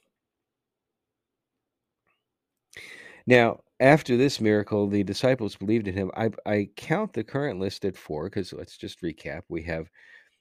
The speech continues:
Andrew, then Peter, Simon, Cephas. So that's two.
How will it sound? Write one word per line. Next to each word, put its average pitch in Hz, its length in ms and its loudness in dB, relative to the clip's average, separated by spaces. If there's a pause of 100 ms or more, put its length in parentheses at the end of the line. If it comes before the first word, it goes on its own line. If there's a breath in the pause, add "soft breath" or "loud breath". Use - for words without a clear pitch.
(160 soft breath)
Andrew, 98 380 -2
then 117 160 -4
Peter, 90 500 -6 (840)
Simon, 69 460 -16 (380)
Cephas. 78 500 -10 (600 soft breath)
So 90 160 -8
that's 101 200 -6
two. 101 480 2